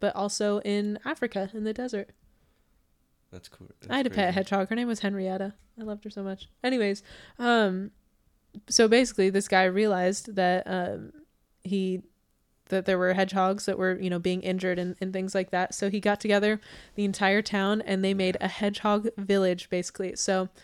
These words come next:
Speaker 1: we'll post pictures, like I said, but there's, like, little, they're almost like little cat doors cut out into people's fences so that the hedgehogs can, like,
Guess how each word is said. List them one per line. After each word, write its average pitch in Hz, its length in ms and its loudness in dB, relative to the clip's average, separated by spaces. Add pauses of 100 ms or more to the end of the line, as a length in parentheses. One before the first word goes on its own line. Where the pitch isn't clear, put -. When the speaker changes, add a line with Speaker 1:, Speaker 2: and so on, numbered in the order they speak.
(240)
Speaker 1:
we'll 247 120 2
post 262 260 2
pictures, 214 400 2
like 196 140 0
I 196 80 2
said, 190 440 0
but 202 280 2 (400)
there's, 208 280 2
like, 190 220 2 (460)
little, 214 560 4
they're 254 180 2
almost 285 260 0
like 285 140 0
little 254 220 2
cat - 400 -2
doors 277 580 4
cut 226 180 4
out 220 180 4
into 214 180 2
people's 220 380 0
fences 208 460 0
so 226 120 4
that 208 140 4
the 196 80 2
hedgehogs 202 440 0
can, 208 140 -2
like, 190 160 -2